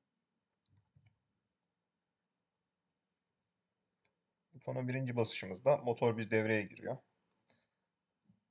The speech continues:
İkinci kez basıyoruz. Bu sefer motor iki devreye giriyor.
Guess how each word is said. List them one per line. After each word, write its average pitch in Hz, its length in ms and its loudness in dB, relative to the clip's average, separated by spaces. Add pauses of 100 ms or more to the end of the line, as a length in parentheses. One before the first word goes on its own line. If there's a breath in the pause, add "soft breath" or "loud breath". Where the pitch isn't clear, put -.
(300)
İkinci 123 320 -6
kez 104 220 -4
basıyoruz. 98 560 -8 (180)
Bu 123 60 -16
sefer 180 260 0
motor 180 300 -2
iki 226 160 -4
devreye 87 320 -2
giriyor. 107 300 -8